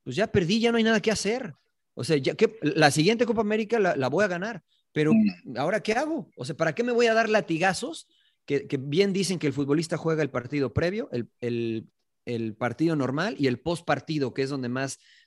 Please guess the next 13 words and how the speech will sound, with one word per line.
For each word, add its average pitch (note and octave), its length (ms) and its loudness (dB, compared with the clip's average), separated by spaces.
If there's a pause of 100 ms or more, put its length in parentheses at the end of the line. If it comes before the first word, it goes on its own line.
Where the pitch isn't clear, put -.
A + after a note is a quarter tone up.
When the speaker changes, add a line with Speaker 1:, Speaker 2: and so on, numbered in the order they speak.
Speaker 1:
te, A#2 420 0
te, A#2 260 -6
te G#2+ 240 -8
generas C3 400 0
daño, B2 320 -4
¿no? A#2+ 140 -6
Desde A2+ 240 -4
lo A2+ 100 -6
mental. A2 380 -6 (440)
Por D3+ 160 4
eso G3+ 220 2
digo G#3 320 0
que G#3+ 320 -4